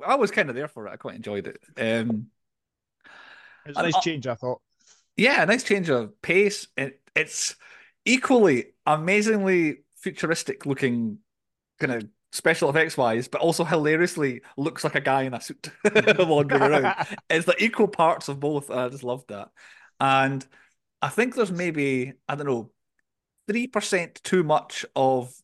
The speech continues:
Speaker 1: non-Godzilla activities, i e the kind of the, the, the main man and the main woman and the kid and all that. It's, like, a tiny bit too much of that, but it wasn't too offensive. And I quite liked some of the twists and turns that came along with the, the human beings aspect of it. But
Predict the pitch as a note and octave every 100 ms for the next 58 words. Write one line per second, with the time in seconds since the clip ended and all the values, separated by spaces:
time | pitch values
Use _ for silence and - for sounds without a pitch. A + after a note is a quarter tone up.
0 | _ _ C3 C#3+ D3+ E3 D3+ D3 C#3+ C#3+
1 | C#3+ C3 B2 - A2+ G#2 G2 - - A2+
2 | A2+ A2+ G#2+ - _ _ - A#2+ B2 G#2+
3 | A2 G#2 B2 A#2+ C#3 D3 D3 C3+ B2+ B2
4 | A#2+ A#2 B2+ A#2+ A2+ A#2 A2 G#2+ G#2 C#3
5 | A#2+ G#2 F#2 F#2 G2+ G#2+ - - _ -
6 | F3+ G#3 D3+ D3 - C3 - - G#2 -
7 | _ - - - D3 D#3+ G3+ F#3 - F#3
8 | D#3+ B2 A2 G2 A2 G#2+ - B2 A#2 E3+
9 | C3+ C3 - - _ - D#3 C3+ A#2+ C3
10 | - B2 - A2+ A2+ - A#2 A2 G#2 G#2
11 | G2 G#2+ G2+ A2+ B2 A2+ A2 A2+ G#2 G2
12 | F#2+ - A2 G2 - F2+ - G2+ F#2+ F2
13 | A2+